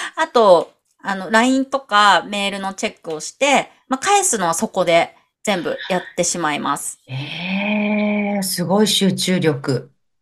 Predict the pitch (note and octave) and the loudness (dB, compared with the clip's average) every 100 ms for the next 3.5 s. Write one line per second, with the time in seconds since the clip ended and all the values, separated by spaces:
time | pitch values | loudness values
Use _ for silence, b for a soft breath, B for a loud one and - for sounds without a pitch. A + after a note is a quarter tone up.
0 | _ _ _ - A#3 B3+ B3+ D4+ C#4 C#4 | _ _ _ -2 4 4 4 4 4 4
1 | A#3 G3 - D#4 D4+ D#4 F#3 G3+ G3 F3 | 2 0 0 2 4 4 2 0 -4 -4
2 | F3+ E3+ E3 D#3+ G#3+ F#3+ G3+ F#3+ F#3+ F#3+ | -2 -2 2 4 6 6 6 6 6 6
3 | F3+ - G3+ G3 | 2 -4 0 0